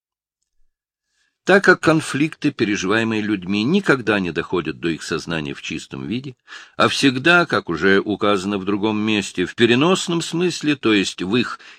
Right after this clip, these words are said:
идеологических отражениях, люди видят внешний покров – а не внутреннее содержание, не двигающую силу,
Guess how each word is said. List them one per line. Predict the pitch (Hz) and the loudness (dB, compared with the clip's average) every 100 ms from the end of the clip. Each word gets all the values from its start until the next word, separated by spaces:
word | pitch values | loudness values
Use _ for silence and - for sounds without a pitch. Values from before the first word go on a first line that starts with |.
| - | -4
идеологических | 175 139 117 107 85 90 78 71 - 78 - | 2 6 6 6 4 0 -6 -8 -8 -8 -6
отражениях, | 107 101 135 165 208 190 185 - _ _ _ - - - | -6 -2 -2 0 -2 -2 -4 -8 _ _ _ -20 -20 -6
люди | 90 117 110 104 | 0 2 4 2
видят | 98 107 98 92 - - | 2 0 2 0 -2 -12
внешний | 87 87 92 95 - 76 73 | -6 -4 -2 -2 -4 -8 -10
покров – | - 76 - 101 151 - - _ _ _ - | -8 -8 -4 -2 -2 -2 -16 _ _ _ -2
а | 101 | 0
не | 104 101 | 2 2
внутреннее | 92 123 175 - 147 143 135 | 2 0 0 -2 -4 -2 -2
содержание, | 127 - 113 110 95 101 107 82 67 | -4 -6 -4 -4 -2 0 0 0 -4
не | 80 104 | -2 -2
двигающую | 87 147 151 143 139 - 113 117 | 0 -4 0 0 0 -6 -4 -4
силу, | - - 110 87 67 | -4 -4 -2 -2 -4